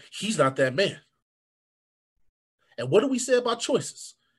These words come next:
We talked about that before with Cam Newton. We talked about him on the show. If you don't like the message from the person,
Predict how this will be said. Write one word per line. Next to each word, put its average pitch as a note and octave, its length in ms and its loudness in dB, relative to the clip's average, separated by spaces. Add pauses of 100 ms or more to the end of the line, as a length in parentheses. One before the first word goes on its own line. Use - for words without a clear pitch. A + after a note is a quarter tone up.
(220)
We A3+ 100 -4
talked A3 220 -2
about G#3+ 260 -4
that A3 140 -2
before G#3+ 280 -2
with C3 140 -4
Cam G#3 320 -2
Newton. C#3+ 220 -4
We C#3+ 120 -4
talked G3 240 -2
about G#3 220 -6
him A3 180 -4
on D#3 100 -4
the B2 80 -6
show. - 260 -6 (920)
If A#2 180 -14
you A#2 80 -10
don't C4 260 4
like A#3+ 300 -4
the G3+ 60 -4
message G#3 340 -4
from E3+ 160 -8
the D3 60 -10
person, D3 360 -4